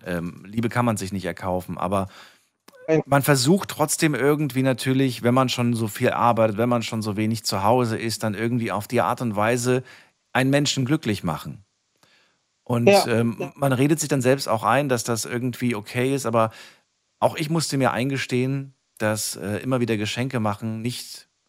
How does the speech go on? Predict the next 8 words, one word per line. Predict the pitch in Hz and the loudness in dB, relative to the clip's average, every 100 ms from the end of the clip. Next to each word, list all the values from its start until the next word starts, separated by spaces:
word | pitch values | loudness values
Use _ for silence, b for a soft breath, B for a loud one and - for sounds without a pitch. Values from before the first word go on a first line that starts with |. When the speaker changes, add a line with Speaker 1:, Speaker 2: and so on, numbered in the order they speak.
| _ _ _ | _ _ _
Speaker 1:
nicht, | 120 120 - - | -8 -8 -8 -6
ja, | 98 120 107 | -2 0 -2
eigentlich | - 107 120 113 | -2 -4 -4 -6
das | 104 117 | -8 -8
nicht, | 107 - | -10 -10
nicht | 110 - | -10 -4
aufhe-, | 113 123 110 - | -6 -6 -8 -8
nee, | - - | -10 -16